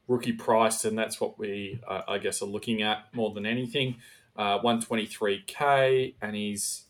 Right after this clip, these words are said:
you know, he's been brought into that side after a number of years with Geelong unable to get that body right, and now hopefully he's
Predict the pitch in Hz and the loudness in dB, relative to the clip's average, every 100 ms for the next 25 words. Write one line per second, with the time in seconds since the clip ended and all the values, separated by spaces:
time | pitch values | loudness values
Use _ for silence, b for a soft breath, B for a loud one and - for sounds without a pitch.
0 | - 127 92 - - - 117 113 - - | -4 -2 -2 -4 -8 -6 -6 -6 -14 -20
1 | _ _ - 139 120 139 147 143 127 117 | _ _ 0 2 6 8 8 6 4 2
2 | - 107 107 101 113 107 104 104 98 98 | 4 2 2 2 0 0 0 -2 -2 -6
3 | 98 95 - 110 - 98 92 92 90 92 | -6 -8 -8 -10 -4 -2 -2 -4 -6 -6
4 | 92 95 90 - 95 - 113 104 104 98 | -6 -6 -6 -4 -4 2 2 4 2 2
5 | - 98 92 95 B B B B B - | 2 -4 -6 -10 B B B B B -2
6 | 110 117 113 - 127 120 123 117 113 104 | 4 6 6 4 2 2 2 2 2 0
7 | 107 104 - - - | -2 -2 -2 -2 -4